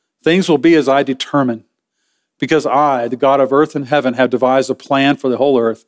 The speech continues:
and the eternal commander of heavenly armies has determined that this is how it should be, and so it will be."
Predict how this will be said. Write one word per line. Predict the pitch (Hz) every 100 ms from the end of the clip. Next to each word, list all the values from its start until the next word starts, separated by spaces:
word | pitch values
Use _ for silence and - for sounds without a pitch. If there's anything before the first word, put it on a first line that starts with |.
| _ _ _ -
and | 131
the |
eternal | 135 - 165 170
commander | - 156 151 143
of | 120
heavenly | 143 151 151
armies | 135 131 127 131
has | 127
determined | 123 - 147 143 123
that | 127 _ - _
this | 156 151
is | 147
how | 143 143
it | 160
should | - 151
be, | 127 123
and | 120
so | - 120
it | 123
will | 127 127
be." | 165 139